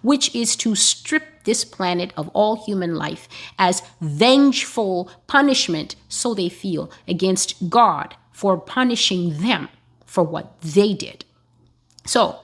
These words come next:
unholy races will come to earth and claim that they are the Lord and Master of humanity, and people will believe them.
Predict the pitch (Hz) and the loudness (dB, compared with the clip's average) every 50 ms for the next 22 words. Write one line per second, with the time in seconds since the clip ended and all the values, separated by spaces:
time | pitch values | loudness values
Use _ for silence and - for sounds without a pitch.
0 | _ - - - - - 202 233 247 240 233 269 294 330 339 349 339 320 311 311 | _ -20 -20 -16 -4 2 2 2 2 2 2 2 2 4 4 2 4 4 2 2
1 | 302 - 302 269 - 262 247 254 - 220 226 233 240 240 214 - - 190 196 202 | 2 0 -2 -4 -2 -2 -2 0 0 0 0 0 -2 -4 -6 -4 -2 -4 -4 -2
2 | - 180 180 185 - 202 214 208 208 208 190 175 170 175 180 185 180 165 170 156 | -4 -4 -6 -4 -4 -4 -2 -2 0 0 -2 -2 -2 0 0 0 0 0 0 -2
3 | 156 160 175 196 214 226 226 226 220 196 180 175 180 185 196 190 - - 196 175 | -2 -2 -2 0 0 0 0 0 0 -2 0 0 0 0 0 0 -2 -6 -6 -6
4 | 160 175 - 175 170 170 185 208 220 214 196 170 165 165 156 190 196 _ _ _ | -6 -6 -4 -4 -2 0 0 -2 -2 -2 -4 -4 -4 -6 -6 -8 -8 _ _ _
5 | - - 226 226 - 269 269 269 240 220 202 196 190 175 170 170 180 202 220 202 | -4 -2 -2 -2 0 -2 -4 -2 -4 -2 -2 -2 -2 0 0 0 0 -2 -4 -4
6 | - 202 208 202 202 202 | -6 -8 -8 -8 -10 -12